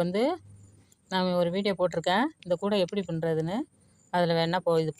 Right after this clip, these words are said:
உங்களுக்கு போட தெரியும், தெரியாதவங்களுக்கு தான் சொல்றேன். அந்த கூடையை பார்த்துக்கங்க. அது வந்து நீல கலரும் இந்த கலரும் கலந்த மாதிரி இருக்கும். நீல கலரு ஸ்டார் வரும்,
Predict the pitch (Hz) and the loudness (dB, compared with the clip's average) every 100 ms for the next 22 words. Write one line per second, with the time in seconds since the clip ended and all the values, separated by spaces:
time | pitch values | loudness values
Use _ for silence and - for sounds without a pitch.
0 | 160 170 160 180 214 214 165 170 208 - | -4 -4 0 2 2 2 0 0 -2 -4
1 | _ _ _ _ _ - 196 220 214 175 | _ _ _ _ _ -2 2 4 4 2
2 | 165 165 175 175 170 165 196 330 - _ | 0 0 0 2 0 2 -2 -4 -8 _
3 | _ _ _ 170 185 180 185 190 202 247 | _ _ _ 0 0 0 0 2 2 2
4 | 339 _ _ - - _ - 180 175 170 | -2 _ _ -20 -20 _ 0 0 2 0
5 | 156 185 202 170 170 208 196 214 170 160 | 2 2 2 0 0 0 2 2 2 2
6 | 165 269 - _ _ - _ _ 180 165 | 2 0 -4 _ _ -20 _ _ -4 0
7 | 160 165 170 160 147 147 147 147 147 - | 2 2 2 0 0 -2 -2 -2 -4 -4
8 | 196 330 - - - - - - - - | -4 -4 -8 -20 -20 -20 -20 -20 -20 -20
9 | - - - - 185 202 180 170 175 240 | -20 -20 -20 -6 -2 0 0 0 2 0
10 | 427 - - - 170 175 165 165 254 | -2 -8 -20 -4 0 2 2 2 0